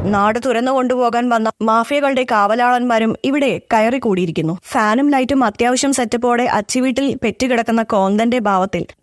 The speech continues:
തെളിഞ്ഞിരുന്ന ചിലരുടെ ഭാവം കണ്ടാൽ അമ്മായപ്പൻ ശ്രീധരൻ നൽകിയതാണ് ഈ സർക്കാർ പ്രോപ്പർട്ടി എന്ന് തന്നെ തോന്നിപ്പോകും. കരിമണൽ കമ്പനിയുടെ കാവൽപ്പുരയാണോ ഇതെന്ന് ചോദിച്ചത് അച്ചിക്കോന്തൻ കൊമ്പൻ മീശക്കാരന് ഒട്ടും രസിച്ചതേയില്ല. "ഞങ്ങൾ ഗസ്റ്റാണത്രേ, ബീച്ച്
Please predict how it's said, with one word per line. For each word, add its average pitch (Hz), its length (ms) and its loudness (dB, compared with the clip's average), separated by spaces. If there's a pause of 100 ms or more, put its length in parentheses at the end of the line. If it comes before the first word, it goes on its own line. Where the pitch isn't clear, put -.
തെളിഞ്ഞിരുന്ന 285 440 0
ചിലരുടെ 247 420 0
ഭാവം 220 400 0
കണ്ടാൽ 226 300 0 (160)
അമ്മായപ്പൻ 226 540 0
ശ്രീധരൻ 254 500 -2
നൽകിയതാണ് 269 580 2
ഈ 285 160 -2
സർക്കാർ 277 460 0
പ്രോപ്പർട്ടി 269 520 -2
എന്ന് 247 260 0
തന്നെ 190 280 -4
തോന്നിപ്പോകും. 208 540 -2 (360)
കരിമണൽ 330 420 0
കമ്പനിയുടെ 302 500 0
കാവൽപ്പുരയാണോ 247 760 2
ഇതെന്ന് 226 240 0
ചോദിച്ചത് 185 680 -2
അച്ചിക്കോന്തൻ 254 640 -2
കൊമ്പൻ 233 380 0
മീശക്കാരന് 254 540 0
ഒട്ടും 277 400 -2
രസിച്ചതേയില്ല. 247 760 -2 (100)
"ഞങ്ങൾ 311 240 0
ഗസ്റ്റാണത്രേ, 220 720 -2 (300)
ബീച്ച് 254 320 0